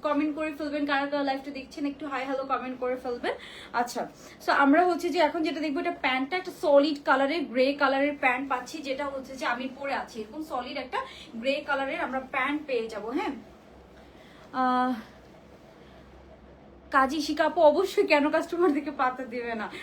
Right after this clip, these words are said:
উম, আপু ফর্টি, ফর্টি সাইজ, এটা চাপাই নিতে হবে, হ্যাঁ চাপাই নিতে হবে আপনাদেরকে। এগুলো হচ্ছে ফ্রি সাইজের মধ্যে আছে, ফর্টি টু থেকে পড়তে পারবেন এটা।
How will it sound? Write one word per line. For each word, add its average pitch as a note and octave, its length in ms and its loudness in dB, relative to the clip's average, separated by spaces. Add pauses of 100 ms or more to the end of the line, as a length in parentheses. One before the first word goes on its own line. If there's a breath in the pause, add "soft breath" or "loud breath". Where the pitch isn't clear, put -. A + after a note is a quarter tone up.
(180 loud breath)
উম, A#3+ 340 0
আপু C#4 220 2
ফর্টি, D#4+ 460 8 (100)
ফর্টি D4 280 6
সাইজ, E4+ 260 0
এটা D#4+ 200 -4
চাপাই D#4+ 360 0
নিতে D4+ 220 0
হবে, A#3 280 -2
হ্যাঁ F#4 260 -2
চাপাই C#4+ 300 0
নিতে C4+ 220 -2
হবে C4+ 220 -4
আপনাদেরকে। B3+ 560 -4 (300 loud breath)
এগুলো C#4+ 320 2
হচ্ছে D4 200 2
ফ্রি C#4+ 280 -2
সাইজের C4+ 320 2
মধ্যে B3+ 260 -2
আছে, F#4 360 0
ফর্টি C#4+ 240 6
টু D4+ 180 -6
থেকে E4 280 -6
পড়তে C#4+ 300 2
পারবেন A#3 320 -2
এটা। A3+ 280 0